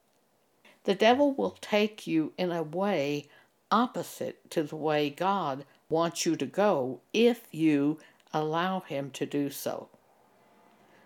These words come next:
And if you follow devils instead of following the Spirit of God, the time can come that you will be turned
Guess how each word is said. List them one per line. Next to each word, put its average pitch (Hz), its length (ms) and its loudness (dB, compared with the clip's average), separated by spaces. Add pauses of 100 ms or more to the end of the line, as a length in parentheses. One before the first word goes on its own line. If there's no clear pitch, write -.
(280)
And 160 180 2
if 202 240 4
you 277 140 6
follow 233 500 2
devils 165 580 -2
instead 170 460 -4
of 165 140 -2
following 156 600 -4
the 139 120 -8
Spirit 175 360 0
of 135 140 -6
God, 160 420 -4 (480)
the 170 80 -2
time 202 480 0
can 233 400 0
come 127 460 -10 (260)
that 180 240 4
you 202 480 0
will 196 220 6
be 185 220 0
turned 185 500 -4